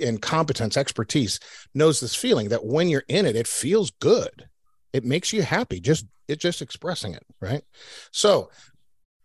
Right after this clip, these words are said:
and there, and there can be people who are feeling very meaningful work, but they've not done the business of eliminating unhappiness. And so they have a kind of a crazy world where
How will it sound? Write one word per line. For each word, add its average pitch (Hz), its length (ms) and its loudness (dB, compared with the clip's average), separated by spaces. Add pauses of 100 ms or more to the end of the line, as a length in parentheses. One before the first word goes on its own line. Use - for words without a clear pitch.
(720)
and 160 140 0
there, 175 180 4
and 196 160 2
there 214 120 2
can 196 320 0
be 262 220 2
people 170 540 -2
who 196 220 0
are 160 140 2
feeling 180 480 -4
very 165 180 -2
meaningful 170 480 -2
work, 160 420 0 (420)
but 127 120 -4
they've 139 180 -4
not 151 300 -4
done 165 240 0
the 147 60 -2
business 139 420 -4
of 127 120 -4
eliminating 147 520 0
unhappiness. 113 760 -4 (320)
And 123 140 -4
so 165 180 4
they 151 120 6
have 147 180 0
a 127 100 -4 (380)
kind 156 220 0
of 143 80 0
a 113 120 0 (140)
crazy 175 400 0
world 123 520 -2
where 123 300 -2